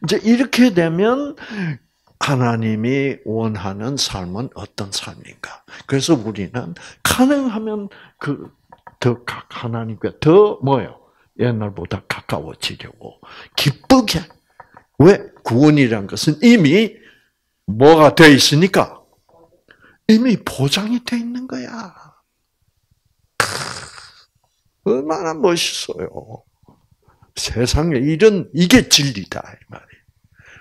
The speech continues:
그럼 이 세상의 거짓은 뭐예요? 아, 구원받을 수 있을 만큼 하나님이 나중에 뭐예요? 받을 수 있는 자격이 되냐, 안 되냐?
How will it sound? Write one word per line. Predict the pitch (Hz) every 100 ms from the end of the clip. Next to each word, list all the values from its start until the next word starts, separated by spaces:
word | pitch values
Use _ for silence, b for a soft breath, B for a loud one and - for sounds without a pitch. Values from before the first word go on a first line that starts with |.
| b b _ _
그럼 | - 202
이 | 160
세상의 | 165 156 151 156
거짓은 | 147 131 123 127 - 123
뭐예요? | 87 76 58 - _ _ _ b b b b b _ _
아, | - 80 95 92 - _ _ _ -
구원받을 | 98 98 110 113 110 107 117 104
수 | - 110
있을 | 98 - 110
만큼 | 104 107 107 - 117 107 107
하나님이 | - 110 110 107 107 107 110
나중에 | 101 107 113 110 113
뭐예요? | 95 101 110 85 87 _ b b b b b b _ -
받을 | 90 - 104
수 | -
있는 | 107 104 107
자격이 | - 92 92 113 104 110
되냐, | - 95 110 110
안 | 104 104
되냐? | 104 104 104 101 107 104